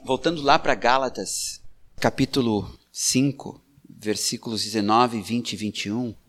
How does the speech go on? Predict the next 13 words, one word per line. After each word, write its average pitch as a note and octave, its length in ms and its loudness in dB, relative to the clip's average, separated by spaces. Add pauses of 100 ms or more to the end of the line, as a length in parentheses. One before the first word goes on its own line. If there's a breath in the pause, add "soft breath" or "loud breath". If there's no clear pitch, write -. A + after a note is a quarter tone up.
(500)
o C3 80 6
finalzinho E3+ 920 6
do A2+ 120 2
vinte C3 400 0
e A2 40 -2
um G2+ 240 -4 (220)
diz A#2 240 0
assim, B2 720 4 (440)
"E C#3+ 120 4
coisas A3 800 6
semelhantes D#3 1300 0 (160)
a A2+ 100 4
estas." - 640 -6